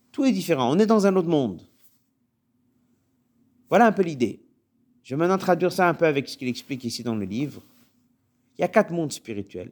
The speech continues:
Atzilut, Bria, Yetzira, Asiya. On l'a déjà étudié ça une fois, on va pas rentrer dedans. On est toute la semaine dans le monde de Asiya. À l'entrée de Shabbat,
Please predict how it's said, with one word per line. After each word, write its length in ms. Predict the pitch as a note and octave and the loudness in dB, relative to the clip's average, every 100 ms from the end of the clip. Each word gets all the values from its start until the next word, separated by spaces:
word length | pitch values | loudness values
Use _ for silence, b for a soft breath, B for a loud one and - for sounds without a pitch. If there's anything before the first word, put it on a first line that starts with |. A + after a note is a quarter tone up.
| _ - | _ -6
Atzilut, 480 | C#3 - E3 F3 | -6 -4 -2 0
Bria, 400 | D3 B2+ D3 D3+ | 0 0 2 2
Yetzira, 420 | C3 A#2+ - B2+ A#2+ | 2 -2 -6 -2 -2
Asiya. 420 | A2 A2 G2+ F#2 | -4 -6 -6 -6
On 60 | |
l'a 100 | A#2 | -4
déjà 160 | A2 A#2 | -2 -2
étudié 300 | G#2+ - G2+ | -4 -6 -10
ça 160 | - G2+ | -8 -8
une 80 | |
fois, 120 | E3+ E3+ | -2 -2
on 20 | |
va 100 | C#3+ | -2
pas 120 | B2+ | -4
rentrer 260 | B2 - G2+ | -6 -8 -10
dedans. 380 | F2+ G#2+ - _ _ _ _ _ _ _ _ _ _ _ _ - | -10 -10 -12 _ _ _ _ _ _ _ _ _ _ _ _ -2
On 180 | E3 F3+ | 0 2
est 120 | E3+ | 0
toute 180 | - B3+ | -2 -2
la 120 | G3 | -2
semaine 300 | - E3 F#3+ | -2 -2 2
dans 100 | E3 | 2
le 100 | D3+ | 2
monde 240 | D#3 F#3 E3 | 2 0 2
de 60 | |
Asiya. 560 | C#3 C3 - A2+ - _ _ _ _ _ _ _ _ _ _ _ _ _ _ _ _ _ _ _ _ | 2 0 -2 -4 -4 _ _ _ _ _ _ _ _ _ _ _ _ _ _ _ _ _ _ _ _
À 100 | E3 | 2
l'entrée 340 | F#3 F#3 - D#4+ | 4 2 -2 -4
de 60 | |
Shabbat, 640 | - D3 C3+ - - - | 0 4 4 4 -4 -20